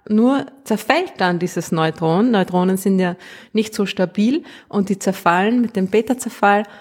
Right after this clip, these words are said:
recht schnell in Protonen und ein Elektron und Neutrino und so, aber das passiert. Das heißt, wenn du von einem, wenn, wenn du zu einem Kern ein Neutron hinzufügst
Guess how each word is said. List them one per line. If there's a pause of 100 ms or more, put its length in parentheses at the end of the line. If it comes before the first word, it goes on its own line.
(640)
recht
schnell (260)
in (200)
Protonen (760)
und (220)
ein (380)
Elektron (300)
und
Neutrino
und
so,
aber (380)
das
passiert.
Das
heißt,
wenn
du
von
einem,
wenn,
wenn
du
zu
einem
Kern
ein
Neutron
hinzufügst